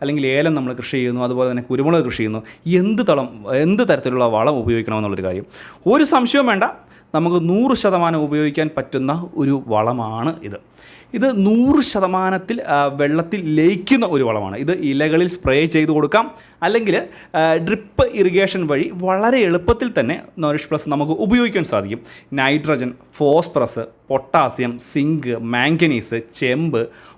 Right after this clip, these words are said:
മോളിബിഡിനം, ബോറോൺ തുടങ്ങിയ പ്രധാന മൈക്രോ ന്യൂട്രിയൻറ്റുകളുടെ സമീകൃത അനുപാതത്തിൽ അടങ്ങിയിരിക്കുന്ന അവശ്യ പോഷകങ്ങളാൽ സമ്പുഷ്ടമായിട്ടുള്ളതൊന്നാണ് നറിഷ് പ്ലസ് എന്ന് പറയുന്ന വളം. തീർച്ചയായിട്ടും നറിഷ് പ്ലസ് ഉപയോഗിക്കുമ്പോൾ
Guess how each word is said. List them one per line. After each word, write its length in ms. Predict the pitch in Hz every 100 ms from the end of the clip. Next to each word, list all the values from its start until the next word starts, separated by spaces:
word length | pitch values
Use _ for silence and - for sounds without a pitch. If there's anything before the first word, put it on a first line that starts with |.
| 151
മോളിബിഡിനം, 720 | 160 190 220 190 143 120 117 123 135
ബോറോൺ 460 | 156 185 170 127 120 -
തുടങ്ങിയ 360 | 135 139 151 151 -
പ്രധാന 420 | 131 156 160 185 185 135 131
മൈക്രോ 400 | 139 147 190 185 139
ന്യൂട്രിയൻറ്റുകളുടെ 960 | 135 135 151 156 156 151 147 143 170 - - - - -
സമീകൃത 640 | 165 170 220 240 240 254 247 127
അനുപാതത്തിൽ 640 | 147 156 165 165 165 185 185 - _ _ -
അടങ്ങിയിരിക്കുന്ന 680 | 156 220 262 247 170 151 135 127 - 127
അവശ്യ 360 | 147 190 - 240 165
പോഷകങ്ങളാൽ 760 | 143 147 151 147 147 143 170 - - - 120 151 165 185
സമ്പുഷ്ടമായിട്ടുള്ളതൊന്നാണ് 1120 | - 208 160 135 139 135 127 120 120 123 113 120 - - - _ - 113
നറിഷ് 280 | 120 - -
പ്ലസ് 200 | 123 117
എന്ന് 120 | 113 110
പറയുന്ന 260 | 107 107 95
വളം. 160 | 101 - - -
തീർച്ചയായിട്ടും 640 | 147 180 185 214 208 196 208
നറിഷ് 180 | 160 156
പ്ലസ് 160 | 180 180
ഉപയോഗിക്കുമ്പോൾ 480 | 165 170 170 175 185